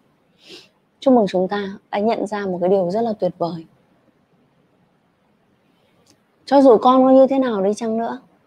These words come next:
nhìn mà bực thì bạn vẫn là người cần phải chữa lành trước tiên đấy ạ. Bực bội và lo lắng. Anh chị ạ. Ừ. Tuyệt vời lắm. Chúc mừng chúng ta.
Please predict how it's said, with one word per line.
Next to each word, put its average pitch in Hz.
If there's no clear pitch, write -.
nhìn 196
mà 180
bực 175
thì 180
bạn 175
vẫn 208
là 247
người 190
cần 175
phải 170
chữa -
lành 196
trước 240
tiên 226
đấy 214
ạ. 214
Bực 202
bội 196
và 180
lo 202
lắng. 196
Anh 202
chị -
ạ. -
Ừ. 180
Tuyệt 180
vời 170
lắm. 226
Chúc 262
mừng 202
chúng 175
ta. 208